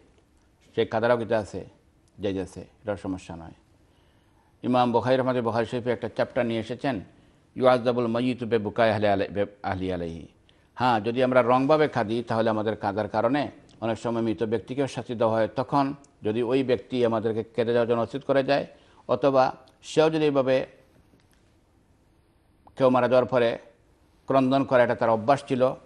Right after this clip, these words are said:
তখন গিয়া সে মারা যাওয়ার পরে তার আপনজন কাঁদলে তাকেও তার শাস্তি দেওয়া হবে। Otherwise, আম,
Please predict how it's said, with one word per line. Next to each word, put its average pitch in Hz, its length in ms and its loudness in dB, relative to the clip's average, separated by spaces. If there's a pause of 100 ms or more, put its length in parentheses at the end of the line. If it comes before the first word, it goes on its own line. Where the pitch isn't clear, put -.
(360)
তখন 135 260 2
গিয়া 117 300 0 (1040)
সে - 220 -4
মারা 113 200 2
যাওয়ার 107 200 2
পরে 107 180 -2
তার 104 120 -2
আপনজন 107 440 -4
কাঁদলে 117 520 -2 (880)
তাকেও 101 500 0
তার 90 120 -6
শাস্তি - 280 -12
দেওয়া 85 180 -6
হবে। 87 180 -12 (100)
Otherwise, 127 540 -2 (600)
আম, 104 420 -2